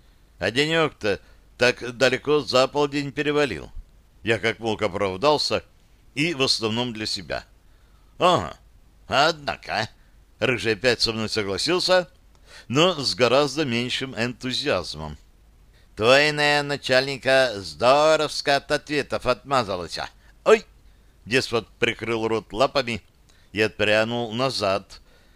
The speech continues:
осознав, что слишком смело выразился мой адрес.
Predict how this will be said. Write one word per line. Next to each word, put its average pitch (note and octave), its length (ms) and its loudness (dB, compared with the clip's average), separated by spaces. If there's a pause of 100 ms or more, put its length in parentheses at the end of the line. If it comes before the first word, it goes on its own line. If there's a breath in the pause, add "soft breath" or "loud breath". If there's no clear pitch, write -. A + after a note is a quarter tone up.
осознав, D3 580 -2
что D3 160 -4
слишком D3 500 -6
смело A2+ 560 -2 (180 soft breath)
выразился A#2+ 840 0
мой A#2+ 240 -2
адрес. D#2 540 -4